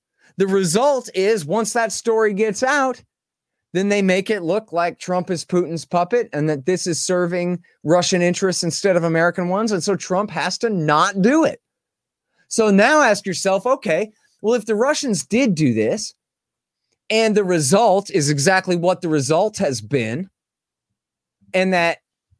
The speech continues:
it's reasonable to think that this would have been the result that they were trying to achieve,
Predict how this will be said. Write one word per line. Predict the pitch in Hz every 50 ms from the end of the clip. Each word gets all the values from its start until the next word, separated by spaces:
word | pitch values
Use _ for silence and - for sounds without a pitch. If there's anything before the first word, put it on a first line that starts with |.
| _ _ _ _ 110
it's | 156 139 - - - - _ _ _ _ _ _ _ _ _
reasonable | - 147 143 160 180 226 262 233 240 208 180 151 160 160 151
to | - 156
think | 131 - 190 214 240 233 220 -
that | 160 135 131 123 - _ _ _ _ _ _ _ _ _ _ _ _ _ _ _ _ _ _ _ _ _ _ _ _ _ _ -
this | 127 110 151 160 147 - -
would | 170 156
have | 151
been | 127 160 165 165
the | 160
result | 151 143 139 120 139 147 165 180 175
that | - 147 127
they | - 135 135 151
were | 151 147 143
trying | 131 - 143 131 135 170 202 180 139 143 165 -
to | - - 139 123
achieve, | 120 - - 170 202 202 143 147 202 208 -